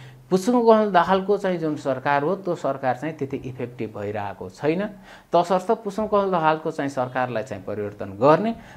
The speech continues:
र तत्पश्चात चाहिँ तपाईँको चाहिँ, आ, विशेष गरेर चाहिँ प्रो अमेरिकन भनेर जुन बाहिर चर्चा परिचर्चा गरिएको छ, विभिन्न चाहिँ आरोप लगाइने गरिरहेको छ, त्यस्ता पात्रहरूलाई चाहिँ सरकारको नेतृत्वमा लिएर आउने चाहिँ उनीहरूको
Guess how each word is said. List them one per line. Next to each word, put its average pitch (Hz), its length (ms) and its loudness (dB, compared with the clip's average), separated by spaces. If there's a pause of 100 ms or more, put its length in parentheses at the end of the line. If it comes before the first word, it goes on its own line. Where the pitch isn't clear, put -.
र 165 80 2
तत्पश्चात 190 840 2
चाहिँ 135 340 -4 (220)
तपाईँको 139 380 2
चाहिँ, 170 340 -2 (260)
आ, 123 300 2
विशेष 180 420 4
गरेर 143 300 4
चाहिँ 117 240 -8 (220)
प्रो 190 200 12
अमेरिकन 156 520 0
भनेर 127 240 0
जुन 135 200 -2
बाहिर 127 300 2
चर्चा 127 320 -4
परिचर्चा 117 580 -4
गरिएको 113 380 -4
छ, 113 80 -6
विभिन्न 139 400 -4
चाहिँ 131 200 -6
आरोप 127 300 -2
लगाइने 107 360 -6
गरिरहेको 104 500 -10
छ, 104 100 -6 (380)
त्यस्ता 190 220 -4
पात्रहरूलाई 113 680 -4
चाहिँ 156 160 -8
सरकारको 120 480 -8
नेतृत्वमा 110 520 -10
लिएर 113 280 -2
आउने 117 280 -4
चाहिँ 143 180 -6 (200)
उनीहरूको 185 420 -2